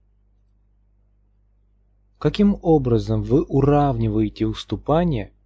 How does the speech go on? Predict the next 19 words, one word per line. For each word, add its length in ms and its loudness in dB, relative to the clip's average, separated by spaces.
с 180 -16
обретением 800 0
Бога? 460 -4
Поскольку 460 -2
сопротивление 1040 2
неотделимо 920 0
от 320 -8
ума, 420 -2
то 160 4
отказ 640 0
от 120 -6
сопротивления, 1120 -4
то 100 -2
есть 320 -4
уступание, 1000 -4
это 260 -2
конец 720 -2
владычеству 1200 -4
ума. 440 -6